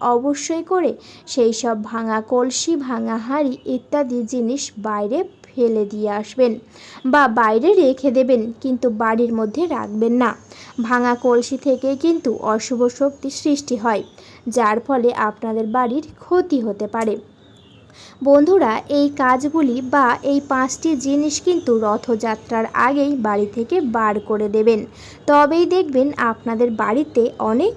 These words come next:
উন্নতি হচ্ছে। তার সঙ্গে বন্ধুরা, জগন্নাথ দেবের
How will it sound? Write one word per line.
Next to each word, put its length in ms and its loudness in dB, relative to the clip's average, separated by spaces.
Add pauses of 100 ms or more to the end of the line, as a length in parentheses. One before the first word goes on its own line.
উন্নতি 520 4
হচ্ছে। 420 -4 (420)
তার 200 4
সঙ্গে 460 -2
বন্ধুরা, 800 2
জগন্নাথ 600 -2
দেবের 420 -2